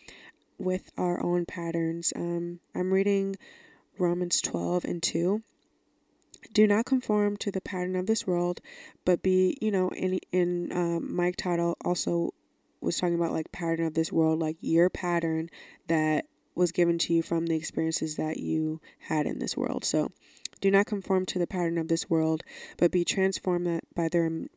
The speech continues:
renewing of your mind. Then you will be able to test and approve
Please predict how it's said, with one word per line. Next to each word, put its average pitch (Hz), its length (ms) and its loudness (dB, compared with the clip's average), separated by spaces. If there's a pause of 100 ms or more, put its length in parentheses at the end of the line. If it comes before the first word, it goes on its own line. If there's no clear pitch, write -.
renewing 180 560 2
of 165 120 -4
your 175 120 2
mind. 156 400 -2 (300)
Then 175 140 0
you 175 120 2
will 175 100 4
be 165 260 0
able 170 180 0
to - 160 -6
test - 460 -2
and 190 120 -4
approve 165 600 0